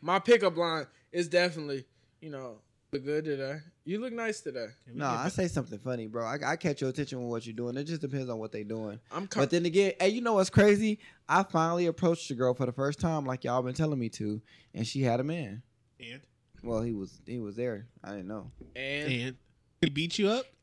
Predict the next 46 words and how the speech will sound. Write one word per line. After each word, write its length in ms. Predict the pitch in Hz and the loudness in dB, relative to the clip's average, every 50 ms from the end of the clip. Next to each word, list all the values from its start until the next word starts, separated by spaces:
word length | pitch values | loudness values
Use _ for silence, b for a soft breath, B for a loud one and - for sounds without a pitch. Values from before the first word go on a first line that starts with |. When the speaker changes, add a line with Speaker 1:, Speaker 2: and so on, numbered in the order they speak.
| _ _ _ _ _ _ | _ _ _ _ _ _
Speaker 3:
Probably 180 | - - 175 127 | -4 -2 -2 -2
not. 300 | 120 131 143 151 165 _ _ _ _ _ _ _ _ - | -2 -2 -4 -4 -6 _ _ _ _ _ _ _ _ -12
Speaker 2:
Should've 260 | - 123 120 117 - | -10 -8 -8 -8 -4
pressed 300 | - 143 139 139 - - | -2 -2 -2 -2 -4 -6
your 80 | 165 | -4
issue. 340 | 180 233 240 - - 123 110 - | -4 -2 -2 -2 -4 -4 -4 -4
Speaker 3:
I 180 | - - 117 131 | -2 0 2 2
was 140 | 135 135 127 | 2 0 0
being 160 | 127 139 131 | -2 -2 -2
respectful. 600 | 123 117 113 - - 87 85 - - - - 123 135 - _ _ _ _ - | -2 -4 -6 -6 -6 -6 -6 -8 -10 -14 -14 -14 -14 -16 _ _ _ _ 2
Speaker 2:
To 60 | 156 156 | 4 6
Speaker 3:
I 20 | |
Speaker 2:
who? 80 | 160 - | 8 8
Speaker 3:
was 120 | - 175 | 8 8
at 20 | 151 | 8
Lo-, 260 | - 277 269 269 254 226 | 8 8 8 8 8 6
Speaker 1:
What? 100 | 175 - | 6 4
Speaker 3:
I 100 | - 131 156 | 2 2 2
went 160 | 180 190 190 | 4 2 0
with 80 | 190 180 | 0 0
my, 140 | 165 151 - | 0 0 0
I 80 | - 139 | -2 -2
went 160 | 165 180 165 | -2 -2 -4
to 60 | 170 160 | -4 -4
eat 40 | 165 | -4
with 80 | 160 | -4
my 80 | 151 139 | -4 -4
best 240 | 139 143 143 151 - | -4 -4 -6 -6 -8
friend 200 | - 156 147 131 | -10 -10 -8 -8
at 80 | 123 | -6
Lolo's. 440 | 123 131 131 127 113 104 104 - 143 - 175 | -6 -6 -6 -8 -8 -10 -10 -12 -14 -8 -6
Speaker 1:
Did 180 | 185 214 190 | -4 -4 -2
you 120 | 202 220 214 | -2 -2 0
know 200 | 208 220 247 262 | 2 4 4 4
him? 200 | 285 302 320 370 415 - - - - _ - | 4 2 0 -2 -4 -10 -18 -20 -20 _ -18
Speaker 3:
No. 200 | - - 143 - - 143 - - - | -14 -14 -12 -12 -12 -14 -14 -14 -8
Speaker 1:
What 180 | - 262 330 381 | -2 0 0 2
do 60 | 370 | 4
you 140 | 359 381 359 | 4 4 2
be 80 | 359 359 | 2 -2
respecting 540 | 349 339 311 - - 370 359 349 349 349 320 | -6 -6 -6 -4 -2 0 0 0 -2 -4 -2
people 260 | 330 370 359 285 330 | -2 -2 -2 0 0
you 80 | 349 359 | -2 -2
don't 160 | 349 349 349 | -2 -2 -4
know 160 | 359 370 392 | -4 -4 -6
for? 300 | 349 - - - 107 - | -6 -6 -6 -8 -8 -8